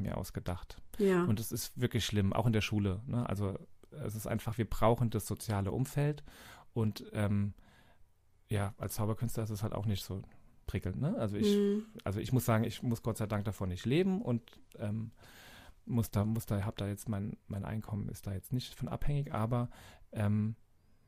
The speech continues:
Speaker 1: ich find's sehr schade, was jetzt gerade passiert und das macht mich sehr traurig, wenn ich ehrlich bin, ähm, zu sehen, dass einfach viel weniger Leute überhaupt den Weg dorthin finden.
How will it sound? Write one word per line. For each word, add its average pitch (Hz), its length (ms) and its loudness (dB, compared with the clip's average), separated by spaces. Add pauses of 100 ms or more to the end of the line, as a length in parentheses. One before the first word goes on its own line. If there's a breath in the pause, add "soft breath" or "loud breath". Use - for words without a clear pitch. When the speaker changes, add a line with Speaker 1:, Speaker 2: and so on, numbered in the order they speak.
(220)
Speaker 1:
ich - 160 -4
find's - 200 -2
sehr 107 100 4
schade, 98 380 0
was 104 160 -4
jetzt 95 140 -8
gerade 95 220 -8
passiert 98 420 0
und 95 200 -8
das - 320 -10
macht 104 220 -4
mich 98 100 -4
sehr 95 120 -4
traurig, 101 380 -2
wenn 87 100 -4
ich 90 80 -6
ehrlich - 280 -8
bin, 113 220 -2 (440 soft breath)
ähm, 95 480 2
zu - 160 -6
sehen, 104 340 2
dass 98 240 -2
einfach 92 240 -4
viel 127 580 2
weniger 107 340 4
Leute 101 320 2
überhaupt 90 280 2
den 92 160 0
Weg 131 260 2
dorthin 87 340 -2
finden. 95 500 -4